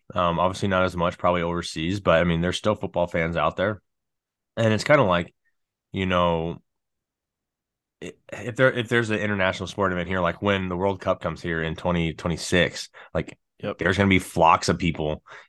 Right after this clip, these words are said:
Speaker 1: in, in the U S going to these games, and they're not as big as, uh, soccer fans as maybe, you know, overseas people are. Um, it's the same thing. Um, but, I mean, it, w-,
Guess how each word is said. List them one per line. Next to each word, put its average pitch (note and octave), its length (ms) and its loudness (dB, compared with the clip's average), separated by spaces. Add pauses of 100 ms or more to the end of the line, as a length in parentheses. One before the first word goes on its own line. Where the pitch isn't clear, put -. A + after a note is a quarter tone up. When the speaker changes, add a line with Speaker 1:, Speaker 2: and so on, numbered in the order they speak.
(140)
Speaker 1:
in, E2 560 2 (1080)
in G#2+ 100 4
the F#2+ 100 6
U F#2 180 6
S F#2 140 4
going F2+ 180 4
to F2 60 0
these E2 180 -2
games, E2+ 300 0
and F2+ 120 0
they're G2+ 100 4
not G2+ 240 4
as G2+ 160 -2
big G2 220 -4
as, G2+ 260 -4
uh, G2+ 180 0
soccer F#2+ 320 0
fans G#2 440 -2
as F2+ 600 -2 (800)
maybe, F#2+ 680 -2 (400)
you G#2 100 -6
know, F2+ 160 -2
overseas F#2 500 -4
people G2+ 280 0
are. A2 320 4 (400)
Um, D#2+ 440 0
it's G2 140 -4
the G#2 60 -6
same F#2 240 0
thing. D#2 340 -6 (440)
Um, D#2+ 460 0 (1120)
but, F2+ 340 4
I G2+ 60 4
mean, F#2 140 4 (120)
it, - 140 -10 (160)
w-, G2+ 260 -2